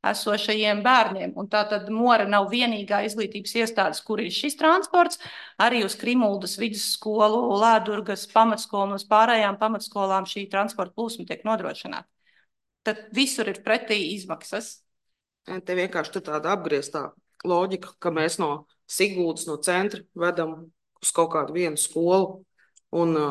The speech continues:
Speaker 2: savukārt, pr-, tas, kas ir, ā, Krimuldai un visam pārējiem, Inč-, Inčukalnam un Mālpilī,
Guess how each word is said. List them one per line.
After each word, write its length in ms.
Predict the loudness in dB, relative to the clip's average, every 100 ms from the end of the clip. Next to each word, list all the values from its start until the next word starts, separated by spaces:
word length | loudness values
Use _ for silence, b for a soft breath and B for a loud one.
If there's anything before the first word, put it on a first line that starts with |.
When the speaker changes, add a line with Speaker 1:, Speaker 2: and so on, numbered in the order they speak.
| -4 -6
Speaker 2:
savukārt, 540 | 2 2 2 -4 -4 -14 b b _
pr-, 480 | 2 6 6 4 2 2
tas, 160 | 0 0
kas 180 | 0 0
ir, 140 | 0
ā, 60 | 0 2
Krimuldai 540 | 4 4 2 2 2 2
un 80 | 0
visam 320 | -2 -4 -4
pārējiem, 400 | 0 2 2 0 -2
Inč-, 180 | -4 -2
Inčukalnam 720 | 0 0 -2 -2 0 0 -2
un 120 | -2
Mālpilī, 480 | 0 2 2 2 2